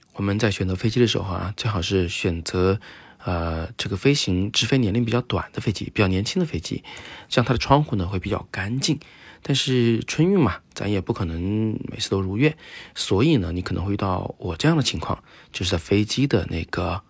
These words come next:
玻璃上啊，其实人家也不是玻璃啊，是一种亚克力，在那种材料上出现了很多细小的划痕和裂纹。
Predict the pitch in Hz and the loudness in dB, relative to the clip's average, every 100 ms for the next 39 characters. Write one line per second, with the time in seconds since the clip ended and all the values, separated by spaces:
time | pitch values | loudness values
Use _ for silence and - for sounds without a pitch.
0 | _ _ - 135 156 123 - - - 92 | _ _ 0 2 4 0 -6 -6 -4 0
1 | 98 92 101 - 104 123 87 87 80 92 | 2 2 2 2 0 0 0 -2 -4 -4
2 | 92 95 - - 113 113 - - - - | -4 -4 -4 -4 -2 -2 -8 -16 -16 -16
3 | - 107 - 170 175 90 95 - - - | -4 -2 2 2 4 2 -4 -6 -4 0
4 | 147 135 - - - - 110 104 98 87 | 2 2 0 -4 -4 -4 0 0 0 -2
5 | 90 92 - - - - - - 147 - | 2 2 0 -16 -14 0 4 4 4 2
6 | - 80 - - - 110 - 87 110 - | 0 -2 -6 -8 -2 -2 0 -2 -2 -2
7 | 120 139 98 - 104 | 2 2 2 -2 -4